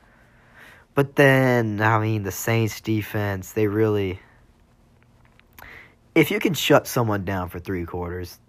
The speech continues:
that'll do the job. And when your top cornerback gets two picks, that would definitely help you do the job. And also when your top receiver gets twelve catches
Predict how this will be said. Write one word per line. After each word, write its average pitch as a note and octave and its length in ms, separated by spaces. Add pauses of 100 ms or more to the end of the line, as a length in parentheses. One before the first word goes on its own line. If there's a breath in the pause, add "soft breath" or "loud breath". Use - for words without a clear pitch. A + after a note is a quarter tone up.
that'll B2 440
do F2+ 160
the - 80
job. C#2 420 (1040 soft breath)
And C3+ 320
when C3+ 200
your B2+ 100
top B2 320
cornerback G#2 640
gets G#2+ 240
two B2+ 240
picks, - 540 (1400 loud breath)
that B2+ 260
would G2+ 300
definitely A2+ 440
help G2 260
you G2 80
do G2 180
the F#2 80
job. C#2 400 (800 loud breath)
And D3+ 220
also D#3 380
when C#3+ 180
your C3 140
top A#2+ 320
receiver A2 500
gets F#2+ 300
twelve A2+ 360
catches G2 440